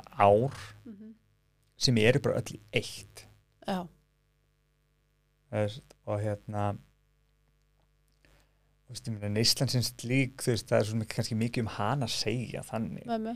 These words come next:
Speaker 1: Það er bara einhvern veginn þessi neysla og allir viðbjóðurinn sem því fylgir.
Speaker 2: Mhm.
Speaker 1: Em, og hérna, þetta líka alltaf verið frekar svona kannski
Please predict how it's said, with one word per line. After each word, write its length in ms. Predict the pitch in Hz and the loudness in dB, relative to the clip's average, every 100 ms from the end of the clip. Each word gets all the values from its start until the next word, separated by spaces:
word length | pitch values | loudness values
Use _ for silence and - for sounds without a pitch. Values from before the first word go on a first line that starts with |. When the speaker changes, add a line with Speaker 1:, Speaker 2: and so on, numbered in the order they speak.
| - - | -12 -14
Speaker 1:
Það 80 | |
er 60 | - | -2
bara 200 | - 107 107 107 | 2 6 6 6
einhvern 260 | 107 107 104 | 4 2 0
veginn 240 | 104 101 - | 0 0 -6
þessi 200 | - - | -12 -8
neysla 600 | 104 110 - - - 107 104 | -4 0 0 -2 0 2 4
og 80 | 110 | 2
allir 220 | 113 113 104 | 2 0 -2
viðbjóðurinn 680 | 110 135 _ 120 110 110 | -2 -6 _ 4 6 4
sem 180 | - 113 | 2 0
því 120 | 113 | 0
fylgir. 720 | 110 - 131 110 - - - | -2 -2 -2 -4 -8 -12 -10
Speaker 2:
Mhm. 300 | 220 202 196 202 _ _ _ _ _ _ | -14 -16 -18 -20 _ _ _ _ _ _
Speaker 1:
Em, 360 | 107 107 107 104 104 - - _ _ _ _ _ _ _ _ _ _ _ _ - | 2 4 4 2 -2 -4 -14 _ _ _ _ _ _ _ _ _ _ _ _ -8
og 100 | 107 | -4
hérna, 500 | 110 104 - 104 104 104 101 - _ _ _ _ _ _ _ _ | -2 -2 -4 0 2 4 2 -4 _ _ _ _ _ _ _ _
þetta 180 | 113 113 | -10 -2
líka 260 | 110 117 117 | 0 2 2
alltaf 200 | 107 113 | 4 4
verið 160 | 110 107 | 2 2
frekar 320 | 117 113 110 | 0 2 0
svona 300 | - 107 101 101 156 | 0 2 2 2 -2
kannski 480 | - 113 - 110 | -4 -4 -2 0